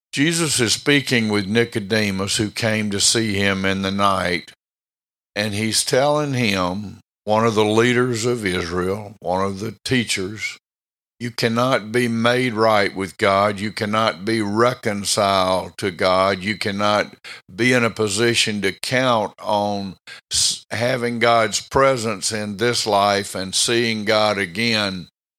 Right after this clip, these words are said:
uh, in eternity unless you've been born again." To see the kingdom of God, you must be born again, not born of the flesh,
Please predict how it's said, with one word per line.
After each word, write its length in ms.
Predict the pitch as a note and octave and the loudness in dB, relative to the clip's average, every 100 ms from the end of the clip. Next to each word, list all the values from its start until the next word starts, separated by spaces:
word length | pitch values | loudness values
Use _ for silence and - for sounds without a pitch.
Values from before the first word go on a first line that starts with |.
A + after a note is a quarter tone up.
| - | -12
uh, 280 | F#2 F#2+ - | -6 -6 -4
in 180 | G#2+ G#2 | -4 -4
eternity 880 | F2+ - C3+ C#3+ A#2+ - D#2 E2+ F#2 _ _ _ _ _ - | -6 -2 0 2 0 -4 -12 -12 -14 _ _ _ _ _ -4
unless 760 | A2 A#2+ A#2+ A#2+ C#3 C#3 A2+ - | -2 0 2 4 4 2 0 -2
you've 220 | A#2 G2+ | -2 0
been 400 | A#2 A#2 A2 F#2+ | 0 0 -4 -4
born 340 | G#2+ A2 A2+ | -2 0 0
again." 680 | A2+ G#2 B2 B2 E2+ D#2 - - _ _ _ _ _ _ _ _ _ _ - | -2 -4 -4 -4 -6 -10 -18 -20 _ _ _ _ _ _ _ _ _ _ -4
To 140 | G2+ | 0
see 340 | - - C3+ | 2 4 2
the 140 | C3+ C3 | 2 -2
kingdom 420 | - C3 B2+ B2+ | -2 -2 -2 -2
of 200 | B2 A#2 | -4 0
God, 360 | A#2+ A2+ G#2+ G2 | 2 4 2 -2
you 100 | G#2+ | -2
must 360 | G#2+ A2+ - | 0 -2 -2
be 120 | A#2 | -4
born 380 | G2+ G2+ A2+ A2+ | -2 0 2 0
again, 540 | G#2+ G2 A#2 F#2+ E2 F#2 | -2 -2 -2 -2 -2 2
not 340 | A2 A2+ G#2 | 2 2 0
born 240 | B2+ C#3 | 2 4
of 160 | C3 A2+ | 2 2
the 160 | A2 A2 | -2 -4
flesh, 800 | - C3+ C#3 A2 G2 G#2 - | -4 0 4 4 2 0 -8